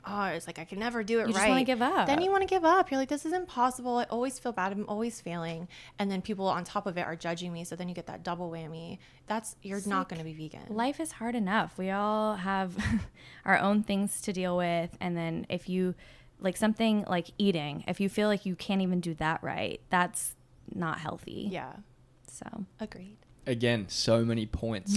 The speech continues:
Speaker 3: to,
Speaker 2: <laughs>
Speaker 3: to kinda unpack. I think one of the ones is it, it can often seem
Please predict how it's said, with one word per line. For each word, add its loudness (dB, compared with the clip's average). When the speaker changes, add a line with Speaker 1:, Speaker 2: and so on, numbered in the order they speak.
Speaker 3:
to, 12
Speaker 2:
<laughs> -20
Speaker 3:
to -4
kinda 2
unpack. 0
I 4
think 0
one 4
of 2
the 6
ones 2
is 2
it, 0
it 0
can 6
often 4
seem 0